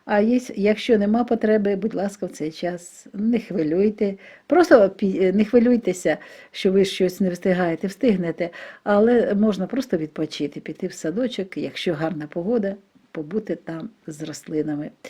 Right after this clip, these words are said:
І подивитися на сонечко, на небо, і поспілкуватися з пташками. Будь ласка, будь, е, обов'язково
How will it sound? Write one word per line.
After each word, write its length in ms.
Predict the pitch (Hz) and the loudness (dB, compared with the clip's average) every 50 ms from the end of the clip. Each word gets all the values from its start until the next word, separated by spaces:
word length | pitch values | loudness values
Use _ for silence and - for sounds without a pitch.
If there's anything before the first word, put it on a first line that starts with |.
| - - - - - - _ _ _ - | -20 -20 -20 -20 -20 -20 _ _ _ -4
І 140 | 262 262 220 | -2 -2 -2
подивитися 580 | - 185 160 160 156 165 160 160 - - 165 | -2 -2 0 0 0 0 0 -4 -6 -10 -10
на 160 | 156 160 151 | -10 -10 -10
сонечко, 520 | - - 254 262 240 226 220 - - - 143 | -6 -4 -2 -2 -2 -2 -4 -6 -8 -10 -8
на 180 | 143 143 143 | -8 -6 -6
небо, 460 | 143 175 214 226 214 190 180 175 170 170 - _ _ _ - - - - - _ _ _ - | -6 -4 -2 -2 -2 -2 -4 -8 -8 -12 -18 _ _ _ -20 -20 -20 -20 -20 _ _ _ -6
і 140 | 233 240 247 | -4 -4 -4
поспілкуватися 920 | 247 196 180 - - 170 160 - - 165 170 175 170 - 170 - - 165 | -4 -6 -8 -6 -6 -8 -6 -6 -8 -6 -6 -6 -8 -10 -14 -14 -14 -14
з 80 | - - | -16 -14
пташками. 640 | _ - 160 151 - - - 180 170 156 151 151 - - - - _ - | _ -10 -8 -8 -8 -6 -4 -2 -2 -2 -2 -6 -6 -10 -20 -18 _ -8
Будь 100 | 180 180 | -2 0
ласка, 440 | 202 214 220 220 - - 170 151 156 - _ _ _ - | 2 2 2 2 0 -4 -6 -6 -6 -12 _ _ _ -16
будь, 460 | 175 156 160 165 156 147 147 - - | -10 -6 -4 -4 -4 -4 -6 -8 -4
е, 220 | 170 160 165 165 151 | 0 2 2 2 2
обов'язково 880 | - 185 175 175 170 175 180 180 - - 208 220 226 220 208 208 202 | 2 0 -2 -2 -2 -2 -4 -4 -2 0 2 2 4 4 2 2 0